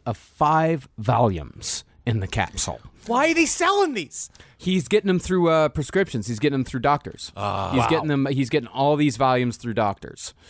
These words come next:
Speaker 1: And once Sheldon was unconscious, Berdella took off his pants, tied his legs together at the ankles, and carried him up to the third floor bedroom. Once there, Bob raped him and injected drain cleaner into Sheldon's left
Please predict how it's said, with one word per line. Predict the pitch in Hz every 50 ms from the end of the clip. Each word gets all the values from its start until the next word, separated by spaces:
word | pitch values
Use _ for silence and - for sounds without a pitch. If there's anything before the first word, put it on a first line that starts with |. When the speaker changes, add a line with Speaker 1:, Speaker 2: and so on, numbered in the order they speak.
| - - - - - - _ _ _ _ -
Speaker 1:
And | - 117 131 147
once | 185 190 -
Sheldon | - - 214 208 208 190 175 180 170 165
was | 151 127
unconscious, | 151 139 135 - - 180 185 180 151 - - 87 95 - - - - _ _ -
Berdella | - 131 120 110 127 127 135 143 143 135 - -
took | - - 143 - -
off | 170 170 175 -
his | 208 190 -
pants, | - 135 113 101 95 - - - - - - _ _ _
tied | - 131 131 147 156
his | 170 175 139
legs | 143 143 139 135 117
together | - 151 131 143 135 143 143 143
at | 135
the | - 123 104
ankles, | 92 92 92 - 98 98 101 - - - - _ _ -
and | 127 123
carried | - - 127 113 110 117 120
him | 117 107
up | 101 101 - -
to | -
the | 107 104
third | 104 - - 110 95 95 -
floor | - - 110 107 107
bedroom. | 98 131 131 123 95 92 82 - - - _ - _ _ _ _ _ _
Once | - 117 123 113 - -
there, | 120 131 139 151 170 185 170 - - _ _ -
Bob | 107 95 120 110 107 90 87
raped | 87 90 104 123 147 160 - -
him | 190 190 190 196 175 - _ _ _ -
and | 127 127
injected | 117 107 95 - - 147 156 - - 208 190 151 117 -
drain | - - 123 107 113 156 202 240 247 254 233 180
cleaner | - - - 117 101 90 90 95 98 - -
into | - 127 113 - 123
Sheldon's | - - - - 143 147 165 143 160 147 123 - -
left | 104 113 139 156 175 -